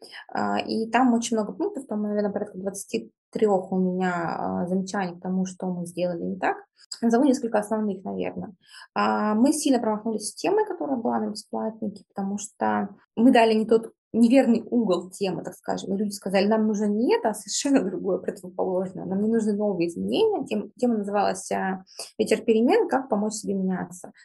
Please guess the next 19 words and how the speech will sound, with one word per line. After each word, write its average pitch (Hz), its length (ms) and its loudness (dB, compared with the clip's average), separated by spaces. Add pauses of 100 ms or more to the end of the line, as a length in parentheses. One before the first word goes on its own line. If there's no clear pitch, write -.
есть - 100 -20
мы, 269 380 4 (220)
а, 190 240 -4 (140)
ну, 226 60 -4
как 196 140 -4
сказали 196 380 0
наши 185 260 -2
клиенты, 269 400 -2
подписчики 202 540 -8
меня 196 260 -2
и 190 40 0
Ани, 339 280 0
что - 240 -6
мы 220 140 0
тащили 208 400 -2
людей 180 200 0
в 180 60 -4
изменения, 240 640 2 (300)
и 208 100 -8